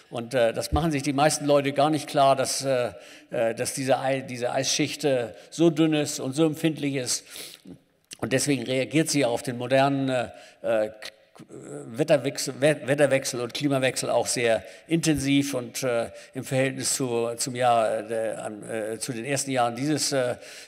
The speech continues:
Jahrtausends, äh, existieren von dieser arktischen Meereisdecke nur noch etwa zwei Drittel,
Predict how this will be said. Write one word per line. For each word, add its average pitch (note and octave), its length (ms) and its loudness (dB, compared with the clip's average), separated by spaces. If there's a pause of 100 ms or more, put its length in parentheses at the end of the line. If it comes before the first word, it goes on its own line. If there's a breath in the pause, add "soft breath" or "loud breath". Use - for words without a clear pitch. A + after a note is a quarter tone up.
Jahrtausends, D3 760 2
äh, B2 200 0 (280 loud breath)
existieren C#3 560 0
von C3+ 160 -4
dieser B2 440 0
arktischen B2+ 440 -4
Meereisdecke C3 580 -2
nur B2 160 -6
noch B2+ 140 -2
etwa A2+ 420 2 (220 loud breath)
zwei B2 200 2
Drittel, G#2 400 -2